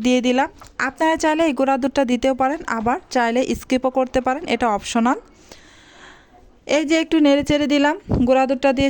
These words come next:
সাথে সাথে নেড়েচেড়ে দিবেন। আমার পিঠাগুলো হয়ে গিয়েছে। এই পিঠাগুলো হয়েছে কিনা সেটা বোঝার জন্য দু একটা পিঠা একটা প্লেটে উঠিয়ে নিয়ে তারপর এভাবে ভেঙে দেখবেন। যদি শক্ত টাইপ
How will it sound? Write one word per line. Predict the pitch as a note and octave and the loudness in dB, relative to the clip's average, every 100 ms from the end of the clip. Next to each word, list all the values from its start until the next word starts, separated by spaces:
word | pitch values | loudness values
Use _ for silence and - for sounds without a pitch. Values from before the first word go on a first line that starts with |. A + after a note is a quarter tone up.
| C4+ | 0
সাথে | A#3+ B3 | -2 -2
সাথে | B3 C4 A#3 | -2 0 2
নেড়েচেড়ে | A3 A#3 B3+ B3 B3 | 2 2 2 2 0
দিবেন। | A#3 D4 - - - - - _ _ - _ _ _ _ _ _ _ _ _ - - - - C4 | 0 -2 -4 -20 -20 -20 -20 _ _ -20 _ _ _ _ _ _ _ _ _ -20 -20 -14 -6 -2
আমার | D4 E4 F4+ | 0 -2 -2
পিঠাগুলো | D4 C#4+ D4 D4+ C#4+ | 0 0 2 2 2
হয়ে | B3+ C4 B3 | 4 2 2
গিয়েছে। | C4+ C4+ - D#4+ A4 - - - - - - - - - | 0 0 -2 -2 -4 -16 -20 -18 -14 -10 -8 -10 -8 -2
এই | C#4 D4+ | 0 0
পিঠাগুলো | C#4+ D4+ D4+ D4 | -2 0 0 2
হয়েছে | B3+ B3+ B3+ D4 | 2 2 0 -4
কিনা | D4 D4 C#4+ | 0 0 0
সেটা | B3+ C4 A3 | 0 0 2
বোঝার | A3+ B3+ A#3+ C#4 | 2 0 0 2
জন্য | C4 E4 C5 - - - _ _ _ - - - - | 2 0 -4 -16 -20 -20 _ _ _ -20 -16 -10 -4
দু | A#3 D#4 | 0 0
একটা | D#4 E4 D#4+ | 0 -4 0
পিঠা | D4+ D4+ F4 D#4+ | 0 0 0 -2
একটা | D#4+ D4+ | -2 -2
প্লেটে | C#4 C#4 C#4+ B3+ | 0 0 0 -2
উঠিয়ে | B3 D4 C#4 | -2 0 2
নিয়ে | D4 F4 C4+ | 2 2 -2
তারপর | A#3+ B3+ C#4 - A#3 | -2 -2 -2 0 -2
এভাবে | A#3 C4 C4 G#3+ | 0 0 0 0
ভেঙে | G#3+ A3+ G#3+ | 0 0 0
দেখবেন। | A3 G3+ G#3 C4 - - - - - - G#3+ | -2 -4 -2 -2 -4 -20 -20 -20 -20 -16 -4
যদি | C4 D4+ D4+ | 0 0 0
শক্ত | C4+ - C#4+ C#4+ | -2 -2 -2 0
টাইপ | C#4 | 0